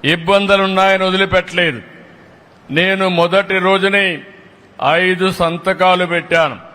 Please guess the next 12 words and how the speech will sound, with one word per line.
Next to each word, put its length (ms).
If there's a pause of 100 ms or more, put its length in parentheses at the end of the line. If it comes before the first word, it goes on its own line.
(840)
ఐదు 300
సంతకాలు 720 (120)
క్యాబినెట్లో 600
పెట్టి 340 (720)
నిర్ణయాలు 680
చేసి 320 (760)
అమలు 380
చేశాం. 480 (880)
మన 200 (180)
పిల్లల 340 (160)
ఉద్యోగాల 540
కోసం 480